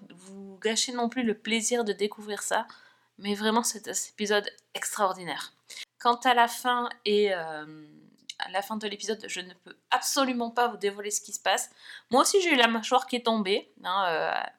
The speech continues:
comme tu disais tout à l'heure, Alex, euh, pour, pour une autre raison sur, euh, sur le docteur. Et, euh, je peux vous dire que je boue d'impatience, euh,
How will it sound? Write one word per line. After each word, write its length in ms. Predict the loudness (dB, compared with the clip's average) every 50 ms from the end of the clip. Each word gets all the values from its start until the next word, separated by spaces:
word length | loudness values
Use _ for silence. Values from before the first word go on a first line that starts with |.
| _ -20 -18
comme 120 | -16 -16
tu 120 | -16 -16 -16
disais 200 | -8 -6 -6 -6
tout 100 | -4 -4 -4
à 80 | -4
l'heure, 120 | -2 -2 -4
Alex, 240 | -4 -4 -4 -6 -10 -18 -20 -20 -20 -20 _ _ _ -8
euh, 160 | -6 -6 -6 -8 -10 _ _ -4
pour, 260 | -2 -2 -2 -2 -4
pour 140 | -6 -4 -2
une 80 | -2 -2
autre 160 | -2 -4 -4
raison 360 | -2 -2 0 2 2 2 2
sur, 380 | 0 -2 -2 -4 -6 -6 -4 -4
euh, 160 | -4 -4 -4
sur 200 | -4 -4 -2 0
le 80 | 0 0
docteur. 440 | 0 -2 -4 -2 0 0 0 0 0 -6 -14 -14 -14 -14 -14 -16 -20 -20 _ _ _
Et, 220 | 2 4 4 4
euh, 260 | 6 4 4 4 2 0
je 100 | -2 -4
peux 120 | -4 -4
vous 120 | -4 -2 0
dire 200 | 2 2 2 2
que 120 | -2 -6
je 120 | -4 -4 -4
boue 480 | -4 -6 -8 -6 -2 0 0 0 -2 -2 4 6
d'impatience, 720 | 6 6 4 2 -4 -4 -2 -2 0 0 0 0 0 0 -2 -2
euh, 460 | -2 -2 -2 -2 -2 -4 -2 -4 -4